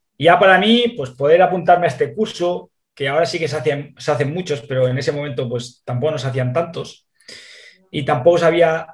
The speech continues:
si después conseguiría trabajo de eso. Ya para mí fue todo un qué. O sea,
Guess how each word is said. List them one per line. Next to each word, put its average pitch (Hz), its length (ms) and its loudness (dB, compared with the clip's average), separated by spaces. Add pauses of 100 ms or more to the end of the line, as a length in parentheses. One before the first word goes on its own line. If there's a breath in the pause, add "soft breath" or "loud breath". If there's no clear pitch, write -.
(280)
si - 320 -10
después 147 320 0
conseguiría 156 440 0
trabajo 139 360 -2
de 196 80 0
eso. - 360 -4 (380)
Ya 170 180 4
para 185 180 4
mí 180 100 0
fue 180 320 2
todo 135 260 -4
un 117 180 -8
qué. 113 280 -10 (340)
O 117 40 -16
sea, 120 280 -8